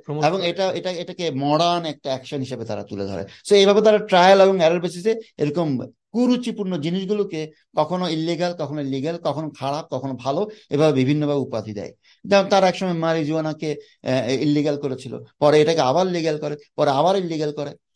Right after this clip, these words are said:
Speaker 2: trial এবং error বেসিসে তারা এই কাজগুলো করতেই থাকে। অ্যাবর্শনের ব্যাপারটা আপনারা জানেন।
Speaker 1: জি।
Speaker 2: So ultimately আমরা কি দেখতে পাচ্ছি? আমরা দেখতে পাচ্ছি যে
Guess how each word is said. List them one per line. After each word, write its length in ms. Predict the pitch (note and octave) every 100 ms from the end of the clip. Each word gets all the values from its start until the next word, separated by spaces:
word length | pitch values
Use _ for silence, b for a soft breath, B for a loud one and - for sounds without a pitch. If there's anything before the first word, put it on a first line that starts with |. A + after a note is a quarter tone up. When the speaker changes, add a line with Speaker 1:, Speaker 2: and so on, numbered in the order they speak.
| _
Speaker 2:
trial 340 | F#3 F#3 G3 G3
এবং 200 | G3+ F3+
error 160 | F3
বেসিসে 300 | F3 F#3+ F#3
তারা 180 | E3 D3
এই 80 | D3
কাজগুলো 360 | C#3 A#2+ C#3
করতেই 340 | C3+ C3 B2+ A#2+
থাকে। 280 | G2+ C3 A2+ B B
অ্যাবর্শনের 520 | D3+ E3 E3 F#3+ F#3
ব্যাপারটা 360 | E3+ D#3+ D#3 D3+
আপনারা 220 | C#3+ A#2+
জানেন। 320 | A2+ G#2 - - _ B
Speaker 1:
জি। 80 | G#2+
Speaker 2:
So 60 | F3
ultimately 500 | A3 A3+ D4 D4 D4+
আমরা 140 | A#3+
কি 160 | A#3+ D4
দেখতে 240 | C4 -
পাচ্ছি? 280 | A2+ - - - _ _ _ D3
আমরা 240 | E3+ A3+
দেখতে 320 | G3 G#3+ B3+
পাচ্ছি 320 | A#3+ A#3+ G3
যে 280 | C#3 F3 A#3+